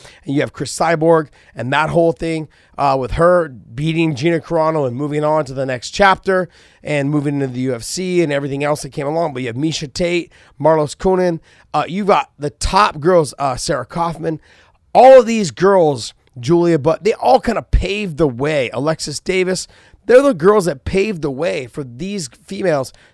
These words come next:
to be on this pedestal and this, this, uh, eh, get, get, get into the limelight. And I, I feel like it all rotates back to Scott Coker, who,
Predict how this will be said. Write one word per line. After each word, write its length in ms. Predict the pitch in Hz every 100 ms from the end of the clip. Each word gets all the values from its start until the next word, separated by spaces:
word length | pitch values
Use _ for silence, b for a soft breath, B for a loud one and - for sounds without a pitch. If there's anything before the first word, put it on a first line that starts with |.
| -
to 100 | 175
be 160 | 160
on 160 | 165 151
this 160 | 143 -
pedestal 640 | 170 180 208 - 156 147
and 100 | 143
this, 260 | 147 - b b b b -
this, 280 | 160 156 160
uh, 300 | 147 143 -
eh, 260 | 156 143 139
get, 320 | 131 147 -
get, 360 | 131 170 135 120
get 120 | 190
into 160 | 190 180
the 80 |
limelight. 520 | 165 196 247 147 107 -
And 140 | 165
I, 260 | 156 160 160
I 100 | -
feel 160 | 151 180
like 140 | 160
it 120 | 160 -
all 240 | 160 180
rotates 420 | 165 165 175 160 117
back 560 | - 143 151 143 _
to 460 | - 143 139 131 117 b b b
Scott 440 | _ - 165 143 -
Coker, 320 | 151 151 135
who, 360 | 147 147 131